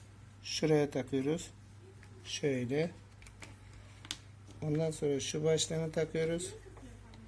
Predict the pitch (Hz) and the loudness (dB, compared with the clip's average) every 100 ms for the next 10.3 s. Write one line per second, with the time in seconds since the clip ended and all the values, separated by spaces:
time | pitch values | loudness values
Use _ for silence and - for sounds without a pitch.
0 | - - - - - - - - - - | -16 -16 -12 -10 -10 -10 -14 -14 -16 -16
1 | - - - - - - - - - - | -16 -18 -18 -18 -18 -18 -16 -16 -16 -16
2 | - - - 160 156 156 147 - 147 139 | -16 -18 0 2 4 2 0 0 2 2
3 | 143 170 185 160 151 139 92 95 - - | 2 0 -2 -2 -2 -2 -4 -8 -14 -14
4 | - 147 135 120 - - - - - - | -4 0 0 0 -8 -14 -16 -16 -16 -18
5 | - - - - - - 156 151 170 165 | -18 -18 -18 -18 -18 0 2 4 6 6
6 | 151 156 160 190 175 165 139 - 107 - | 6 4 6 6 6 4 2 0 -4 -6
7 | - - - - - - - - 147 139 | -14 -16 -18 -18 -16 -16 -16 2 2 4
8 | 165 170 165 170 180 - - - - - | 2 4 4 4 2 -2 -16 -18 -18 -18
9 | - - - - - - - - - 156 | -16 -16 -14 -14 -14 -18 -18 -8 2 6
10 | 156 147 | 8 6